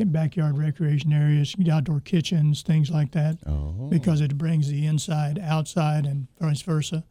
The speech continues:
Speaker 2: Sure.
Speaker 1: And adds to the, the, the, the flexibility you have in the home and that sort of thing.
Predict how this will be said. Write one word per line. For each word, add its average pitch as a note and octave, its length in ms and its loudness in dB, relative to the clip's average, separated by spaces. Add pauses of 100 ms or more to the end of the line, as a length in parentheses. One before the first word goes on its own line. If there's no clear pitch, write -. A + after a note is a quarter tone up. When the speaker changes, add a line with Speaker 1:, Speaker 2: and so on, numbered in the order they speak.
(120)
Speaker 2:
Sure. G#2 280 2
Speaker 1:
And D3+ 160 0
adds D3+ 440 -2
to D#3 200 2
the, C#3 120 -2 (120)
the, E3 480 0
the, C#3+ 340 2 (180)
the D3+ 240 0
flexibility D3+ 560 0
you C#3+ 100 2
have D3 180 2
in D3 60 2
the C3+ 80 2
home C#3+ 220 2
and C#3 100 0
that D#3 100 -2
sort E3+ 220 -12
of - 60 -10
thing. E3 160 0